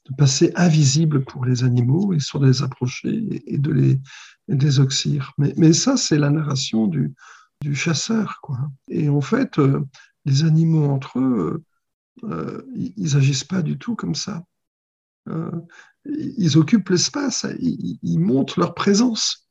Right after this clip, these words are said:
hein. Et c'est quand, quand justement il y a un prédateur qui vient,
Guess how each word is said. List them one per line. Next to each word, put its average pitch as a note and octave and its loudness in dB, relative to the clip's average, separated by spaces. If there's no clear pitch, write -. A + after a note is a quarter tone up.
hein. F#3+ -2
Et C#3+ 6
c'est C3+ 4
quand, B3 4
quand D#3 0
justement G#3 0
il D3+ -4
y D3+ -2
a D#3+ -4
un D3+ -2
prédateur C3+ 0
qui - 2
vient, C4 2